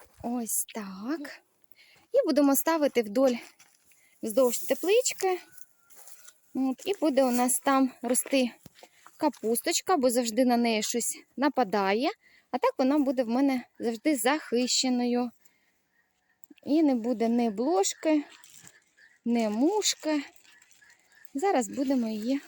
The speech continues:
прикріплювати. Так. В комплекті йдуть такі ось кріпежі також.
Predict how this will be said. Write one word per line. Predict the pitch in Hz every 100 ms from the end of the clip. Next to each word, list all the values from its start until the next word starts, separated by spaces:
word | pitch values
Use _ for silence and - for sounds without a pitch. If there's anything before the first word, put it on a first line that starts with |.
| -
прикріплювати. | - 254 - 208 208 208 202 208 - 220 220 - _ - - _ _ _ _ _ _ _ _ -
Так. | 247 233 220 214 - - - - - _ - _ _ _ - - _
В |
комплекті | 247 233 247 220 - 214
йдуть | 214 214
такі | 208 - 226 226 - - - - - - - - - - 226 214
ось | - - - - - - - - - - - - - - - - - - - - - _ _ _ _ _ _ _ _ - _ _ _ - -
кріпежі | - 202 - 220 254 392 539 _ _
також. | - 320 320 311 302 -